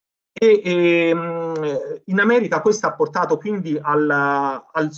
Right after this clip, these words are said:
al trasformare, eh, la, l-, eh, l'idea di una condivisione di una comunità nell'idea che ogni uomo è un'isola e quindi che ognuno ha la possibilità di,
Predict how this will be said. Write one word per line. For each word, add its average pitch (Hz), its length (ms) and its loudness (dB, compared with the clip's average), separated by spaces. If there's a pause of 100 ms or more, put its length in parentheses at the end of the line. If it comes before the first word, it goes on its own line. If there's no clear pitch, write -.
al 151 260 -4
trasformare, 165 960 -2 (300)
eh, 135 120 0
la, 131 1200 -2 (100)
l-, 147 360 -8
eh, 135 140 0
l'idea 147 520 -2
di 143 80 -6
una 143 180 -2
condivisione 151 640 -4
di 139 60 -8
una 139 140 -6
comunità 147 600 0
nell'idea 143 500 0
che 151 100 -6
ogni 143 180 0
uomo 156 280 2
è - 20 -2
un'isola 190 420 -4
e 117 60 -16
quindi 143 320 -10
che 135 280 -8 (240)
ognuno 147 600 0
ha 143 300 0
la 135 120 0
possibilità 139 540 -4
di, 135 340 -6